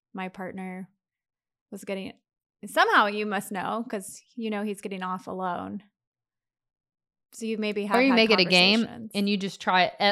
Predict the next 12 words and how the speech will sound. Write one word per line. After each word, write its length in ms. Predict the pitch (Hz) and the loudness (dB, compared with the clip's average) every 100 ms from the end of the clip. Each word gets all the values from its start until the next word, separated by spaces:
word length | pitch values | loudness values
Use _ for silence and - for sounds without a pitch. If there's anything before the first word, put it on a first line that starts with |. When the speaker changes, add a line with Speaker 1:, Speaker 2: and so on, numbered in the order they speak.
| - | 4
Speaker 2:
all 280 | 190 202 233 | 4 6 4
these 180 | 226 180 | 2 -2
different 480 | 190 185 202 - | -4 -4 -6 -6
things. 340 | 190 185 180 - | -4 -4 -4 -10
Just 420 | - 180 175 - _ - | -6 -6 -6 -14 _ -8
Speaker 1:
Ooh, 220 | 269 269 262 | -4 -2 0
go 160 | 254 | 0
get 160 | 247 262 | 0 0
the 80 | 294 | 0
Kama 360 | 262 233 254 | 2 2 2
Sutra 540 | 254 - 233 - 226 226 | -2 -4 -6 -2 -2 -2
cards. 680 | - 214 196 214 202 202 | -6 -6 -4 -4 -6 -12